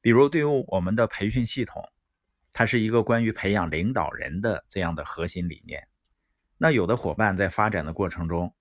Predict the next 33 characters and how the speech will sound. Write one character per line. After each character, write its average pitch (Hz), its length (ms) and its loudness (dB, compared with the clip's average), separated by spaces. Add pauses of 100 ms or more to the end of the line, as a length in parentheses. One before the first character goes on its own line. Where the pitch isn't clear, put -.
他 - 120 -2
就 113 120 2
认 113 220 2
为 76 260 -4 (260)
这 - 80 -2
是 147 140 2
培 - 180 0
养 135 180 2
领 95 160 0
导 92 140 0
人 92 220 -4
的 113 80 0
生 78 240 -6
意， 76 120 -10 (300)
就 123 140 0
不 139 140 -2
应 151 200 -2
该 151 160 0
去 104 160 -6
分 92 180 -2
享 - 200 -6
产 - 240 -8
品。 - 180 -14 (1000)
只 131 140 4
有 175 120 4
讲 82 280 0
文 80 240 -2
化 117 340 -4
才 - 200 -6
是 92 180 -2
在 85 300 -4 (120)
建 131 260 2
立 87 260 -6